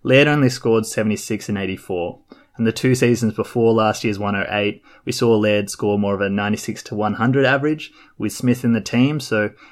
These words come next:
with these players coming back in to take points like Smith and hopefully a healthy midfield there for Adelaide with your Crouches and your Sloanes playing most of the year, there'll be less points to go round, and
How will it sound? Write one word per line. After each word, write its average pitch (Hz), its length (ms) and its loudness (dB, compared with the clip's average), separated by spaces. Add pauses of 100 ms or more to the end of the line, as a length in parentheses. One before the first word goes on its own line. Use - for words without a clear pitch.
(100)
with 160 160 8
these 185 200 8
players 120 340 2
coming 113 240 2
back 104 240 0
in 107 140 2
to 101 80 -2
take 104 280 -4
points 104 340 -4
like 107 140 0
Smith - 600 -2
and 101 200 -6
hopefully 101 540 -4 (320)
a - 80 -10
healthy 123 400 0
midfield 104 540 0
there 107 200 0
for - 120 -6
Adelaide 107 560 0
with 92 100 -8
your 92 80 -8
Crouches 101 640 -2
and 95 120 -6
your 90 60 -10
Sloanes 98 520 -6 (260)
playing 113 300 4
most 107 240 0
of 98 80 -8
the 98 80 0
year, 98 240 -2
there'll 110 140 0
be 117 200 0 (200)
less 147 200 2
points 185 300 -2
to 127 80 -8
go 120 140 4
round, 104 400 0
and 98 200 -6